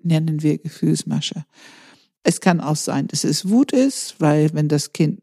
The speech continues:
wuterig wird und die Eltern das nicht gut aushalten und kaufen das Kind sofort ein neues Eis, äh, das kann als Training funktionieren. Und, äh, <laughs> das Kind lernt.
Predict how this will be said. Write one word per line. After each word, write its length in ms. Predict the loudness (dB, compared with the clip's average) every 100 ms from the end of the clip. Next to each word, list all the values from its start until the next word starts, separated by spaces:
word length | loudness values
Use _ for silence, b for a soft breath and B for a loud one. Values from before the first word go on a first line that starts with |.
| -6
wuterig 720 | 0 2 2 2 0 -2 0
wird 480 | 2 2 0 -14 _ _ _ _ b b b b b b -4
und 180 | 0
die 80 | 2
Eltern 480 | 4 2 2 -2 2
das 320 | 2 2 2
nicht 200 | 2 2
gut 200 | -2 -2
aushalten 600 | 0 -2 -2 -2 -2 2
und 120 | 2 2
kaufen 360 | 0 0 0
das 240 | 0 -2 0
Kind 280 | 0 0
sofort 500 | 2 4 4 2 0
ein 60 | 2
neues 340 | 4 4 0
Eis, 640 | -2 2 2 0 -6 -14 -20 _ _ _ b b b b b b b _
äh, 360 | -4 -2 0 -4 -2
das 300 | -2 -2 -6
kann 320 | -4 0 0
als 220 | 2 0
Training 440 | -2 0 4 4 4
funktionieren. 880 | 0 -2 -2 -2 -2 0 2 2 0 _ -20 -20 _
Und, 480 | 0 2 0 -2 -2
äh, 380 | 0 2 0 0
<laughs> 40 |
das 240 | 0 -2 2
Kind 240 | 2 4
lernt. 720 | 4 4 2 -2 -10 -14 -16